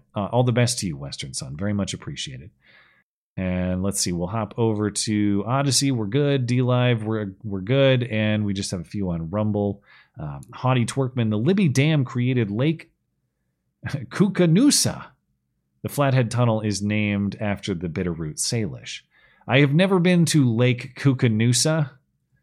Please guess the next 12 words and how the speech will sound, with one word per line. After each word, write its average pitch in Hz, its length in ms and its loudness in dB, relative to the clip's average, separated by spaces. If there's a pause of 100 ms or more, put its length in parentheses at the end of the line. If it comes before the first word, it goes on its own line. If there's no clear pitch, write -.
(220)
Let 113 80 0
me 113 60 4
look 113 180 0
up 110 120 2
exactly 95 640 -2
where 80 220 -6
this 76 260 -8
is. 73 380 -8 (320)
ninety 104 240 -2
Mile 92 500 -2 (140)
Lake, 90 520 -6 (380)
uh, 50 580 -12